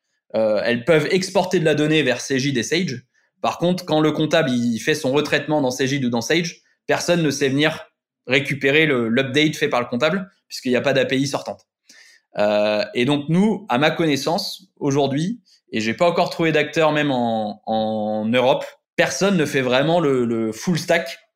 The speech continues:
Euh, et mon hypothèse sur pourquoi on est les seuls, parce que d'habitude, je suis plutôt de, du parti de dire que c'est pas bien d'être tout seul, c'est que t'as un problème. Euh, je pense que c'est quand même que ça demande un, un investissement en, en R et D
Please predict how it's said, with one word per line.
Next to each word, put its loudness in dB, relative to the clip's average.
Euh, 0
et 2
mon 0
hypothèse 2
sur 0
pourquoi 0
on 2
est 0
les 0
seuls, 0
parce -10
que -4
d'habitude, 0
je -8
suis -2
plutôt -2
de, 0
du -6
parti -4
de 0
dire 0
que -4
c'est -6
pas 0
bien 2
d'être 0
tout -6
seul, 0
c'est -8
que -12
t'as 0
un -2
problème. 0
Euh, 2
je -2
pense 2
que -2
c'est -2
quand 0
même 2
que 0
ça 0
demande 2
un, 2
un 2
investissement 0
en, 0
en 2
R 6
et 4
D 0